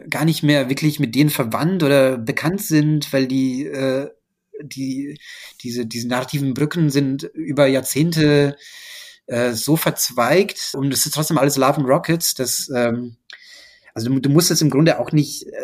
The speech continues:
also wie bei so einer Soap Opera, du musst es nicht, äh, von Anfang an lesen, du kannst jederzeit einsteigen und irgendwann kehrst du zu den Figuren zurück, die, mit denen es angefangen hat. Also diese zwei Erzähluniversen haben auch diesen, so, so einen sehr migrantischen, sehr,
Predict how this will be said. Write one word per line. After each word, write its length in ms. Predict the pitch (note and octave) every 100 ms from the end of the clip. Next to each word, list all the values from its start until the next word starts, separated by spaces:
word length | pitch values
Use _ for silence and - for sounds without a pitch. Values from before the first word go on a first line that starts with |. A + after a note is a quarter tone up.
| B2+
also 180 | A#2 A#2
wie 60 |
bei 100 | C3+
so 80 | C#3+
einer 100 | D3
Soap 300 | C3 - F3
Opera, 280 | D#3 D#3 C#3
du 80 | C3+
musst 220 | C3+ D3
es 140 | D3+
nicht, 380 | D3 C3+ C3 -
äh, 320 | - C3 B2+
von 180 | B2+ D3
Anfang 200 | C3 D#3
an 100 | C#3
lesen, 320 | A2+ A2 F#3+
du 60 | D3
kannst 180 | C#3+ -
jederzeit 320 | C#3+ - C3+
einsteigen 640 | - D#3+ E3 E3+ E3 E3+ E3
und 120 | B2+
irgendwann 400 | C3 C3+ - C3
kehrst 240 | C3 C3
du 40 | B2
zu 160 | -
den 160 | B2 B2
Figuren 400 | - A#2+ C#3+ C#3+
zurück, 380 | - C3 C3+ -
die, 280 | B2+ B2
mit 140 | C3+ A#2+
denen 140 | B2+
es 100 | B2
angefangen 440 | - D3+ D3 C#3 C#3
hat. 160 | D#3 _ _ -
Also 140 | A2+
diese 180 | B2 A#2
zwei 200 | - C#3
Erzähluniversen 1000 | C#3 - D#3+ F#3+ F3 E3 E3 E3 E3 E3+ - - - - _ _ - B3 _ _
haben 220 | - C3+
auch 160 | D3+ -
diesen, 300 | - B2+ C3
so, 180 | A#2 B2+
so 120 | A#2+
einen 200 | B2+ C3
sehr 160 | D3 C3+
migrantischen, 1000 | C#3 B2+ A2 D#3+ E3+ - D3 C#3 C#3 C3
sehr, 600 | A#2+ C3+ C3 C3 B2+ A#2+